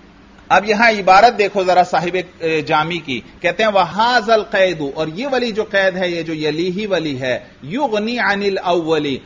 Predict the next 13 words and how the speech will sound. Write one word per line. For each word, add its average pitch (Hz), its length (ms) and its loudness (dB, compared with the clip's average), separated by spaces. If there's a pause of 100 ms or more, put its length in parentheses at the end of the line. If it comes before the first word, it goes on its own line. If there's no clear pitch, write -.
(120)
ऐ 175 160 0
अनिल 165 440 -4 (180)
कैदिल 240 640 -2
अव्वली, 196 480 0
ये 185 160 -2
बेनियाज 175 640 -2
कर 185 180 -2
देती 165 320 -6
है 196 220 -2
पहली 220 360 -4
कैद 139 360 -2
से। 139 460 -4 (800)
किससे? 190 400 -2